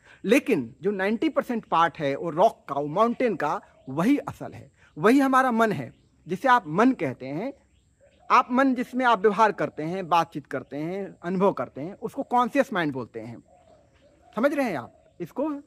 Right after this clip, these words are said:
कॉन्शियस माइंड बोलते हैं, चेतन मन बोलते हैं। लेकिन हमारा जो मेन नाइंटी परसेंट पार्ट है, थोड़ा सा सबकॉन्शियस माइंड और चेतन मन को छोड़ दिया जाए तो नाइंटी परसेंट जो, अ, पार्ट हमारा अचेतन मन है।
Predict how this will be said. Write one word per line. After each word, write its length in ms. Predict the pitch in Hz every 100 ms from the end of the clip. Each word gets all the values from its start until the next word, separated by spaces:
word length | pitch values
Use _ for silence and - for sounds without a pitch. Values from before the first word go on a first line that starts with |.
| _ _ _ -
कॉन्शियस 540 | 208 220 - 233 -
माइंड 320 | 190 170 180
बोलते 400 | 151 156 156 170
हैं, 240 | 160 202 240 -
चेतन 360 | 226 233 269 254
मन 220 | 214 190
बोलते 340 | 147 117 -
हैं। 240 | - 110 - _ _ _ -
लेकिन 320 | 170 220 302
हमारा 320 | 262 240 247 277
जो 140 | 240
मेन 440 | 156 185 269 254
नाइंटी 340 | 208 208 220 294
परसेंट 360 | 240 214 196
पार्ट 300 | 143 139 135
है, 180 | 139 165 262 _ _ _ _ -
थोड़ा 140 | 220
सा 360 | 214 220 185 - -
सबकॉन्शियस 560 | 226 - 202 175 202
माइंड 200 | 196 190
और 120 | 190 180
चेतन 280 | 190 202
मन 140 | 196 185
को 100 | 185
छोड़ 220 | - 185
दिया 140 | 151
जाए 140 | 127 120
तो 220 | 175 254 _ _ _ 175
नाइंटी 380 | 175 202 202 285
परसेंट 380 | 226 - 190
जो, 120 | 180 160
अ, 340 | - 147 151
पार्ट 300 | 147 147 147
हमारा 200 | 139 156
अचेतन 600 | - 240 214 220 196 196
मन 180 | 127 107
है। 160 | -